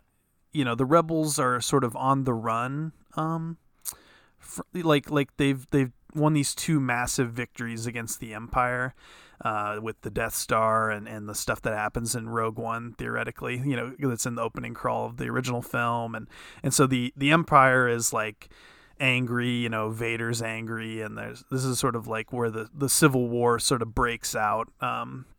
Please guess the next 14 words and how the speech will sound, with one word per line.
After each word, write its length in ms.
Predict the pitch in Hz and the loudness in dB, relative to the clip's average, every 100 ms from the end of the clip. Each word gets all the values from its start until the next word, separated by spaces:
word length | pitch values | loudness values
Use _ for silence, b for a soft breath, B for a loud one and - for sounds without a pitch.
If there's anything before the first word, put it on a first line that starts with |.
| _ _ _ _ - - | _ _ _ _ -18 -8
you 120 | 143 | -4
know, 120 | 113 104 | -4 -6
in 140 | 110 | -8
earnest, 500 | 110 107 110 - - | -6 -6 -6 -8 -6
the 80 | 113 | -4
way 200 | 107 104 | -4 -4
it 120 | 107 | -4
does 240 | 113 110 | -4 -4
in, 100 | 110 | -6
like, 180 | 107 110 | -10 -10
the 80 | 117 | -8
original 500 | 110 104 110 107 110 | -8 -8 -8 -10 -12
trilogy. 640 | - 127 110 107 110 110 113 | -8 -4 -4 -6 -8 -12 -10
Um, 460 | 117 113 113 120 | -8 -8 -10 -14